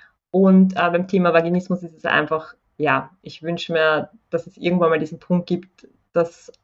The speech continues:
alle Menschen oder fast alle Menschen schon mal davon gehört hat und Betroffene unterstützen können.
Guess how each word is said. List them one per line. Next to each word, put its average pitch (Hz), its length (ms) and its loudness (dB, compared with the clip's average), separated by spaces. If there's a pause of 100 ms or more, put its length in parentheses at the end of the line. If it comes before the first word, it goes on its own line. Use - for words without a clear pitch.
(120)
alle 160 260 4
Menschen 151 420 -2
oder 147 160 0
fast 160 300 -2
alle 156 160 2
Menschen 143 340 -4
schon 156 180 -8
mal 143 100 -2
davon 143 300 -6
gehört 147 360 -2
hat 160 120 -4
und 151 140 -10
Betroffene 139 680 -4
unterstützen 143 540 -10
können. - 440 -4